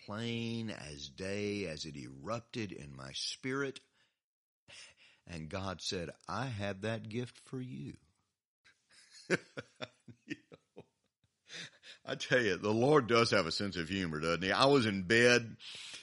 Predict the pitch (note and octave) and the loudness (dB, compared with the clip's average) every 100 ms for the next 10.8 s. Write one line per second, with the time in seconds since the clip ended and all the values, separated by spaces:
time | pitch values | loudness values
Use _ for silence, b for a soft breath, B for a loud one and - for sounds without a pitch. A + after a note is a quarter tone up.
0 | B B - A2 A2 A#2 F3+ D3+ A#2+ A#2+ | B B -2 4 6 10 10 12 10 10
1 | A2 F#2+ E2+ A#2+ D#3 C#3 G#2 F#2+ B2+ B2 | 6 4 4 4 4 2 2 4 6 6
2 | A2+ F2 F2 A2 G2+ - F#2 D#2+ D2+ G#2 | 6 4 4 4 2 2 0 0 0 0
3 | G2+ G#2 G#2 F#2 F#2 G#2 G2+ E3+ G3 D3 | 2 2 2 0 2 2 4 4 4 4
4 | G2+ G2 B2 C#3+ A#2 G#2+ G#2 B2 C#3+ C#4 | 4 4 6 6 6 2 4 2 2 4
5 | A#3+ F#3+ C3+ F#3+ G#3 E3+ F#3+ A3 G3+ F3 | 4 2 -4 -6 -4 -4 -4 -2 -2 0
6 | D#3 A#2 B2 D3+ - C3 B2 D3 B2+ G#2+ | -2 -2 -2 -4 -6 -6 -4 -4 -4 -4
7 | - B2 F#3 B2 - - E2+ F#2 E3+ - | -4 -4 -4 -4 -2 -2 -2 -2 -4 -2
8 | A2 G#2 C3+ A3 G#3+ A2 G#2 B2+ C3 G2 | -2 0 0 0 0 -2 0 0 2 2
9 | A#2+ D3 C3+ G#2 E2+ E2 G2 G#2+ A2 G#2+ | 2 0 -2 -2 0 0 2 4 2 2
10 | G2 E2+ D#2+ E2 G2 G#2 G2+ F#2 | -2 -4 -6 -6 -4 -2 -4 -6